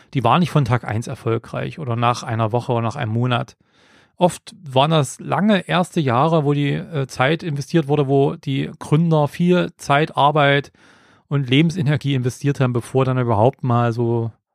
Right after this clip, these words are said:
was profitabel wurde. Aber so ist es halt. Ich bin der Meinung, das ist ein guter Weg,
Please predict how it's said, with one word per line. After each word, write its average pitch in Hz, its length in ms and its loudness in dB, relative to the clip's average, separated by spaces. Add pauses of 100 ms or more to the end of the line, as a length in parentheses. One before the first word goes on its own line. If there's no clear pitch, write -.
(180)
was 123 220 -4
profitabel 131 720 -2
wurde. 104 360 -6 (560)
Aber 175 420 2
so 165 160 -2
ist 190 160 0
es 208 120 -6
halt. 202 280 4
Ich - 160 -8
bin 160 100 0
der 156 80 2
Meinung, 143 380 2
das 127 180 -4
ist - 260 -10
ein 139 160 -6
guter 180 360 2
Weg, 190 360 2